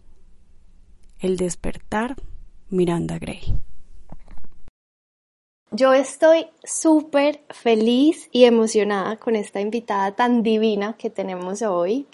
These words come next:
Speaker 2: Ella se llama Elizabeth Pineda y siento que es mi hermana, mi amiga y mi maestra en la vida, que me ha enseñado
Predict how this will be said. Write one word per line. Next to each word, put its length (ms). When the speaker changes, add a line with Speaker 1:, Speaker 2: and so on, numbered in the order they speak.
Speaker 2:
Ella 320
se 100
llama 360
Elizabeth 460
Pineda 680
y 380
siento 420
que 300
es 180
mi 200
hermana, 960
mi 180
amiga 640
y 120
mi 120
maestra 640
en 140
la 140
vida, 460
que 120
me 80
ha 40
enseñado 720